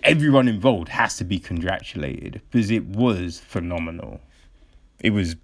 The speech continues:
really good. So, uh, yeah, P-, if anyone got to see it, I'm sure you feel the same way. And, um, yeah, hopefully, you know,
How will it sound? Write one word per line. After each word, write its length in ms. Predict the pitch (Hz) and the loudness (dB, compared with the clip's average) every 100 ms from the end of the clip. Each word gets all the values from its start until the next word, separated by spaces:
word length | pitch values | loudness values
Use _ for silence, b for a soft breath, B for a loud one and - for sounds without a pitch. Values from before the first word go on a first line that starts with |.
| _ _ _ | _ _ _
really 400 | 120 131 113 85 | 4 4 4 -2
good. 420 | 82 71 - - - _ b b b b | -6 -6 -6 -12 -16 _ b b b b
So, 320 | - 98 87 | 0 2 2
uh, 100 | 82 78 | 0 -2
yeah, 220 | 104 90 - _ | -2 -2 -4 _
P-, 240 | - 123 117 | 0 2 2
if 240 | 131 117 - | 0 -2 0
anyone 400 | 143 160 143 139 | 4 4 4 4
got 180 | 123 131 | 2 -2
to 100 | 123 | -2
see 400 | - - 123 120 | 0 4 6 6
it, 180 | 117 - B B B B | 2 -2 B B B B
I'm 180 | 104 98 | 2 2
sure 560 | - - - 131 117 | 0 0 4 4 4
you 240 | 110 107 104 | 2 0 0
feel 260 | - 98 | 0 0
the 80 | 87 | -2
same 500 | - - 101 90 87 | -4 0 0 -2 -2
way. 360 | 101 107 101 101 B B B - | 2 2 2 -4 B B B 0
And, 320 | 104 104 104 | 0 2 0
um, 280 | 101 95 - _ - - _ _ _ - | -2 -2 -6 _ -20 -20 _ _ _ 0
yeah, 240 | 170 143 | 0 0
hopefully, 1000 | - 123 170 208 - 139 131 127 139 151 - - - - - _ - _ _ _ _ _ - | -2 4 4 4 2 4 6 4 2 -4 -16 -20 -20 -20 -20 _ -20 _ _ _ _ _ -2
you 80 | 135 | 4
know, 220 | 131 139 | 4 2